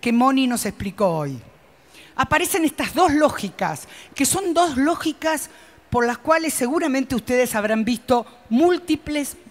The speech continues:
múltiples modos de relacionarse en la escuela. No me reconoces por las buenas,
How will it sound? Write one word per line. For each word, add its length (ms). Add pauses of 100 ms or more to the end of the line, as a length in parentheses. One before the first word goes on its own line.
múltiples 800
modos 460
de 100
relacionarse 680
en 100
la 60
escuela. 520 (640)
No 320
me 320
reconoces 800
por 280
las 160
buenas, 560